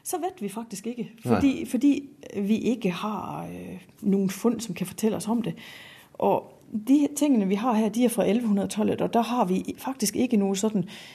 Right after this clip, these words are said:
Speaker 1: billedfremstillinger, øh, av vanlige folk heller.
Speaker 2: Nei.
Speaker 1: Sånn så de vanlige folk og deres, øh, måte å bruke, ja, de her accessories, de her småtingene,
Speaker 2: Mm.
Speaker 1: vet vi egentlig ikke så veldig mye om.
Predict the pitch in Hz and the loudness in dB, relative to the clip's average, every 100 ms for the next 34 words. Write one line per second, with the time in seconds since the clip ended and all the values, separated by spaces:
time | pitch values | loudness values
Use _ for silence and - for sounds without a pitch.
0 | - 190 170 196 262 233 - - 170 160 | -8 -6 4 4 6 4 2 0 2 4
1 | 165 165 170 202 - 185 208 214 202 160 | 2 0 -2 -4 2 4 4 4 2 2
2 | - 175 170 190 220 190 175 196 - 214 | 0 -2 0 2 2 2 0 -2 -4 -4
3 | 214 170 90 127 - - - - 247 247 | -2 0 0 -2 -8 -20 -14 0 2 4
4 | 240 208 - - - _ _ - 220 240 | 2 2 -6 -16 -20 _ _ -4 2 4
5 | 202 240 302 233 208 233 254 - - 196 | 6 4 6 4 4 2 2 -6 -6 -2
6 | 208 208 208 190 185 190 185 180 165 170 | 2 2 2 0 -2 -2 -2 -2 -4 -2
7 | 202 190 196 240 - 180 180 196 220 185 | 0 4 4 4 0 -2 2 0 2 0
8 | 170 170 - - - - - 175 180 185 | -2 -2 -10 -10 -10 -8 -2 -2 -2 -2
9 | 190 185 - 202 202 180 180 190 185 202 | -4 -4 -4 -2 -2 -4 -2 -2 2 2
10 | 208 220 175 170 - - 80 - - - | 4 2 0 -4 -10 -10 -10 -10 -20 -14
11 | - 208 262 262 208 220 247 190 170 - | -6 2 2 2 -2 0 0 -2 -2 -4
12 | - - 170 165 - _ 170 202 208 180 | -6 -6 -6 -6 -8 _ -4 -2 0 -2
13 | 175 165 | -2 -6